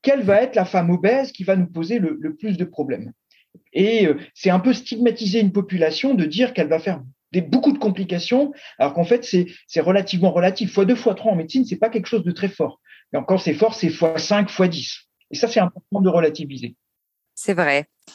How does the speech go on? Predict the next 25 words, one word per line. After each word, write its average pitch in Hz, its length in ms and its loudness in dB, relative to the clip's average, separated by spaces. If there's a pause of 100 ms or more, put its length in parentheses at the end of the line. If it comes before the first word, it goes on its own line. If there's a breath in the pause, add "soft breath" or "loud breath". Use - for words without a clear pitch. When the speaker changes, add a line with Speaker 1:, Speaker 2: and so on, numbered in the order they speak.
(560 loud breath)
Speaker 2:
Comment 196 260 2
vous 151 540 2
organisez 156 500 2
le, 135 220 0
le 139 140 2
suivi 165 300 -2
de 143 240 2
grossesse 151 380 0
d'une 147 160 -4
patiente, 143 560 -4
euh, 123 880 -2 (260)
obèse, 135 380 0
alors, 123 220 -2
et 131 60 2
a 127 80 0
fortiori, 156 580 0
par 131 160 0
exemple, 135 320 -4
un 135 100 -2
I 139 60 -2
M 139 160 -2
C 160 180 -2
supérieur 147 420 0
à 143 100 0
quarante 143 580 -4